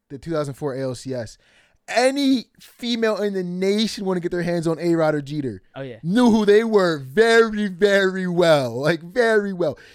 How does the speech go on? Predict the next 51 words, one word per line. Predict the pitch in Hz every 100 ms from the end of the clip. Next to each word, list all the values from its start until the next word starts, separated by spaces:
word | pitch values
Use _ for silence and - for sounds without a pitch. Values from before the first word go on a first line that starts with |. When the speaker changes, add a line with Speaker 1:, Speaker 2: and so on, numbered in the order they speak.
| -
Speaker 1:
Go | 233 240
up | 247
to | -
even | 233 247 226
oh, | 226 233 233 - -
oh | 233
eight, | 240 226 - _ _ -
oh | 233
seven, | 233 247 233
oh | 233
eight. | 226 - _ _ -
Any | 240 254 240
chick | - - 233 220
in |
the | 214
Philadelphia | - 220 220 - 202 -
area | 220 226 208 180
knew | 175 175 160
very | 151 220 220 226 226
well | 233 214 185
who | 180 180
Chase | 185 175 170
Utley | 151 139 135
was. | 127 113 104 - - 165
Knew | 165
very | 160 196 226 240
well | 240 214
who | 202 196
Ryan | 185 175 170
Howard | 165 151
was. | 123 - _ _ _ _ -
Like, | 220 _
I, | - - _ 208
I'm | 285
not | 254
saying | - 214
it, | 175 180
it's | -
probably, | 349 240 139 120 107 -
I |
mean, | 170 127
it's | 151 233
not | 127 -
too | - - 170
much | 135 104 -
worse. | 104 98 -
I'm | 214
just | 196 165
saying, | 170 160 156
even | 226 269
with, | 233